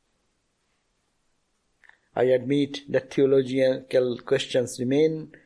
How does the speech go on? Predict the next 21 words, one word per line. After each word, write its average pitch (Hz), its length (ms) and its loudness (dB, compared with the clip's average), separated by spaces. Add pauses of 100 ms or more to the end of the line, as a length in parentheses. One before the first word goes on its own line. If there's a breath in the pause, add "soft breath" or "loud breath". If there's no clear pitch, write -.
about 131 240 2
the 127 60 -2
finality 131 720 -2
of - 140 -8
such - 320 -8
prayer, 143 420 0 (800 loud breath)
or 160 120 2
how 175 680 2 (320)
there 165 200 2
can 165 280 0
be 156 200 -8
space - 1040 -2
at 139 120 -2
the 139 120 -4
Easter 156 360 0
Vigil 143 520 0 (840 loud breath)
on 190 180 2
this 185 180 -2
most 214 400 2
holy 190 300 2
night 165 460 -2